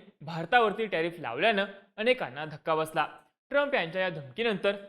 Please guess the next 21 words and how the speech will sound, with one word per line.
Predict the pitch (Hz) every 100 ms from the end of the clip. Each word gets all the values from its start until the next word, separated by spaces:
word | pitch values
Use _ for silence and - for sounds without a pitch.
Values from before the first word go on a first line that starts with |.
| - -
भारतीय | 202 226 226 254
तेल | 240 226
कंपन्या | 160 139 175 135 139
रशियाकडून | 123 - 220 240 214
तेल | 214 - _ 294 302
घेणं | 233 233
थांबवतील | 233 160 170 262 247 175 - - -
असं | - 160
बोललं | 160 160 160
गेलं, | 165 156 - - _ 131
पण |
प्रत्यक्षात | 120 120 - 247 247 208 202 - _ 254
तसं | 285
काही | 269 156 160
झालेलं | 160 160 165
नाही. | 160 156 156 - _ -
भारत | 214 233 240
आपल्या | 196 214
भूमिकेवरती | 190 151 180 226 170 - 165
ठाम | - 190 262 254
असून | 214